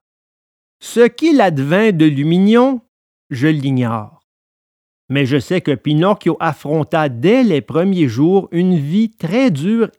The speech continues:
et pleine de brimades. Quand on le conduisit à l'écurie,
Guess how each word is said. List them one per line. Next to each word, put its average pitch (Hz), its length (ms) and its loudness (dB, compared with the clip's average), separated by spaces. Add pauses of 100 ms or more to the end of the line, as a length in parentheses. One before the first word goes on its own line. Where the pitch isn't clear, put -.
et 147 140 -2
pleine 196 500 -2
de 139 140 0
brimades. 117 840 -4 (800)
Quand 294 240 -2
on 196 40 4
le 143 160 4
conduisit 156 800 0
à 110 100 -8
l'écurie, 135 720 -4